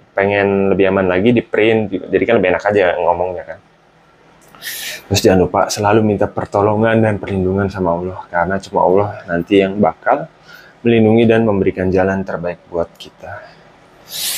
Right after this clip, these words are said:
Oke, segitu aja sharing kita kali ini. Jangan lupa like,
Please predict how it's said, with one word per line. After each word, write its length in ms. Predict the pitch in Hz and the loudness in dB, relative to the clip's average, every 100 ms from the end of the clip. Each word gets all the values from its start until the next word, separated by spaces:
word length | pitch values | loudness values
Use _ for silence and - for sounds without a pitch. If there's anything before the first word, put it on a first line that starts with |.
| - | -6
Oke, 480 | - 131 143 135 139 | -2 2 4 2 0
segitu 320 | - 110 110 | -2 0 2
aja 640 | 107 107 113 120 123 127 131 | 4 4 4 4 2 0 -4
sharing 400 | - 110 101 104 | -4 0 2 0
kita 240 | 98 101 98 | -2 -4 -2
kali 320 | 98 95 98 | 0 2 2
ini. 240 | 104 113 120 123 131 135 131 _ - - - - - _ _ _ _ _ - | 2 2 4 2 2 -2 -10 _ -20 -20 -20 -20 -20 _ _ _ _ _ -6
Jangan 240 | - 92 98 | 0 2 4
lupa 480 | 107 98 98 107 | 4 2 2 2
like, 320 | - 139 151 | 2 4 2